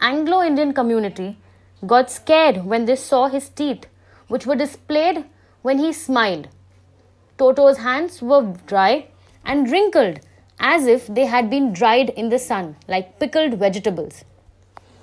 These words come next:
Toto had a long tail. The writer's grandfather thought that the tail added to the good looks of an animal. Toto's tail was like a third hand for him. It helped him hang from the branch of a tree.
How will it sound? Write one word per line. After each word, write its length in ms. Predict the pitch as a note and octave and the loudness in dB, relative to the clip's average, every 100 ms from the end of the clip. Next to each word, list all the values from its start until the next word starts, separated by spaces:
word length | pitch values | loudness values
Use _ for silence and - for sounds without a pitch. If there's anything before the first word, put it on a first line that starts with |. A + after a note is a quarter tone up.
| _ _ | _ _
Toto 340 | F#4 G#4+ D#4+ D4+ | 0 2 2 2
had 200 | C#4+ C#4 | 2 2
a 20 | |
long 320 | C#4 C4+ C#4 | 2 2 0
tail. 360 | C4+ A3 D3+ C#3 _ _ _ _ _ _ _ _ - | 2 0 0 -12 _ _ _ _ _ _ _ _ -12
The 120 | G3+ | -2
writer's 420 | A3 B3 C4+ F4 B3+ | 2 2 4 0 2
grandfather 600 | B3 C#4+ - D#4 C#4+ D4+ | 0 0 0 2 2 0
thought 440 | - F#3+ F3 - - - - - - | -2 -4 -4 -8 -20 -20 -20 -10 -2
that 160 | B3 | 2
the 80 | D4 | 0
tail 440 | - F4+ F#4 D4+ - | 0 0 0 0 -2
added 400 | A3+ B3+ A3+ F#3 | 0 2 2 0
to 80 | A#3 | -2
the 120 | G#3+ | -4
good 300 | F3 D4 B3+ | -4 -4 0
looks 280 | B3 G3+ - | 2 2 -2
of 160 | - | -6
an 80 | F#3+ | -6
animal. 400 | F3+ E3+ D#3+ D#3+ - _ _ _ _ _ _ - | -6 -8 -12 -14 -18 _ _ _ _ _ _ 2
Toto's 400 | B3 C4+ C4 C4+ | 4 6 4 4
tail 380 | C#4 D4+ F#4 - _ - | 0 0 -2 -14 _ -4
was 180 | C4 C4 | -2 0
like 160 | C#4 | 2
a 80 | D#4+ | 0
third 380 | - E4 F#4+ E4 | 2 6 6 6
hand 280 | B3+ B3+ A#3+ | -2 -6 -6
for 140 | G#3+ | -8
him. 240 | E3+ D3+ - _ _ _ _ _ _ _ _ _ - | -8 -12 -18 _ _ _ _ _ _ _ _ _ -10
It 160 | - | -4
helped 260 | D#4+ G4+ E4+ | 2 4 4
him 160 | D#4 | 0
hang 300 | A#3+ B3+ C4+ | 0 -2 -2
from 180 | C#4 C4+ | -2 -2
the 80 | B3+ | 0
branch 320 | A3+ A3+ A#3 | 0 -2 -4
of 100 | A3+ | -6
a 60 | A#3 | -6
tree. 380 | - F4 C4 | -4 -6 -6